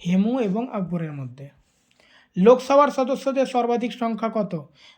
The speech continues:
আচ্ছা, লোকসভার সদস্যদের সর্বাধিক সংখ্যা হচ্ছে পাঁচশো বাহান্ন জন। আচ্ছা, বর্তমানে আমাদের লোকসভার সদস্য সংখ্যা কতজন রয়েছে? পাঁচশো তেতাল্লিশ জন, ঠিক আছে? আর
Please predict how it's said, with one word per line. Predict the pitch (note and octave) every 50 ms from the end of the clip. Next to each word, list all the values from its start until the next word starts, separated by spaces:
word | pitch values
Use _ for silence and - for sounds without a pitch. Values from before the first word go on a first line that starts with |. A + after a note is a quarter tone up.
| _
আচ্ছা, | - F#3 F#3 F#3 F3 F3+ F#3
লোকসভার | A3+ B3 B3 - - D4 D#4 D#4 C#4 -
সদস্যদের | C4 A3+ C4 B3+ F#3+ - - - - C4 A#3+ A#3+ A3+ A3 F#3+ - -
সর্বাধিক | A#3 A#3 A#3+ A#3 A#3+ B3 A#3+ D4+ - - -
সংখ্যা | A#3 A3+ A3+ A3 B3 A3+ G#3+
হচ্ছে | A3 G#3 G#3+ - - G#3 A#3 C#4 C#4+ - - _ _ _ _ _ _ _ _ -
পাঁচশো | G3 G3 G3 - A#3 G#3 F#3+
বাহান্ন | F3+ F3 F3+ F3 D#3+ C#3 C3
জন। | B2 A#2 - - _
আচ্ছা, | - F3 F#3 E3+ F3
বর্তমানে | G#3+ A3+ A3+ - C#4+ D4 D4 C#4+ C#4
আমাদের | C#4 C#4 C4+ C#4
লোকসভার | C4 C4 B3+ C4 - B3+ B3+ B3 B3+ B3 -
সদস্য | B3 A#3 G#3+ A#3+ A#3+ C4 A#3+ F#3+
সংখ্যা | A#3 A#3 A#3+ A#3 A#3+
কতজন | A#3 G#3 A#3+ A3 B3 A#3+ A#3+
রয়েছে? | B3 A#3+ C#4+ C#4 -
পাঁচশো | A#3 G#3 F#3+ - A#3 A3+ -
তেতাল্লিশ | A3+ G3+ G#3+ G#3 F3+ E3+ D#3+ D3+ C3+ C3 -
জন, | B2+ A#2+ - _ _ - - - _ _
ঠিক | - B3+ C4+ C#4+
আছে? | - B3+ G3 - - - _ _ _ _ -
আর | G3 A#3+